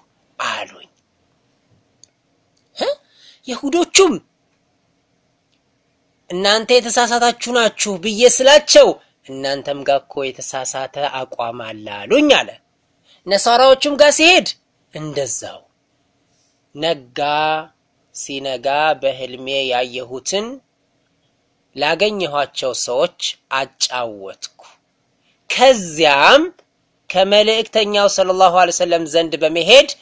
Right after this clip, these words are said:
ይህንኑ ነገርኳቸው። "ለሰዎች አውርተሃልን?" አሉኝ። "አዎ" አልኳቸው።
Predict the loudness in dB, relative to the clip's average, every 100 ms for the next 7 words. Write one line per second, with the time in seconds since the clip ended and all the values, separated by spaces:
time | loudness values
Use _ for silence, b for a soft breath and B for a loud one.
0 | b b 2 6 6 4 4 4 4 2
1 | 4 2 2 -4 -4 -10 -10 -12 _ _
2 | _ _ _ _ _ _ _ -8 -4 0
3 | 2 0 0 4 4 2 -2 0 2 2
4 | 6 6 6 -4 -4 -4 -4 -16 _ _
5 | _ _ _ _ -10 -8 0 2 2 _
6 | _ -16 -16 -18 -14 -14 -14